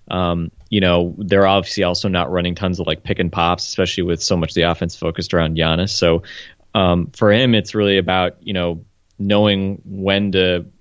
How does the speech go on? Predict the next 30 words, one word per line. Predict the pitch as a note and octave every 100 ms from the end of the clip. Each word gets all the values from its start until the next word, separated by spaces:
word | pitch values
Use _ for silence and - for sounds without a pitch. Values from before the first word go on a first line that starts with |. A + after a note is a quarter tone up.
| _ _
think | - - G#2+
about, | F#2+ F2+ -
you | A2+
know, | G2+
and, | F2+ - E2 G#2 A#2
and | B2
that's | C3+ C#3
the |
thing | A2 B2+ G#2
too. | - B2
Like, | G#2 F#2+
I | G#2+
don't | C3 -
think | B2+
he's, | - A2+ G#2 - - _ _ - - -
I |
don't | C4
think | D4 C#4
he's, | G#3
like, | F3+
a | D3
low | A#2+ A2+ A#2 A2+
I | G#2+ G#2+
Q | - A#2
player | A#2 C3 A#2 A#2
per | - A2
se, | G2 - G#2 G2+ C3
but | B2+ - G2+ -
I | A#2
think | A2+ B2+ A#2